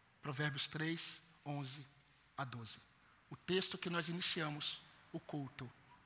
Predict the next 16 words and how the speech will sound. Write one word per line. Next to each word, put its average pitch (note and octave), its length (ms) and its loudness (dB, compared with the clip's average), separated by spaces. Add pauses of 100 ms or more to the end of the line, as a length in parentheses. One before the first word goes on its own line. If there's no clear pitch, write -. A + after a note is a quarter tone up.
(140)
desta B2+ 320 -2
noite. A2 420 -4 (1080)
Que F3 100 0
Deus C#3+ 540 0 (760)
complete E3 420 4
essa D#3+ 180 2
palavra D#3 380 4
no D3+ 100 -2
seu F#3 240 0
coração. D3+ 580 0 (1000)
Que D3+ 80 -2
Deus D#3+ 280 2
apacente F#3 920 6
a - 40 0
sua A3 360 2
mente D#3+ 600 0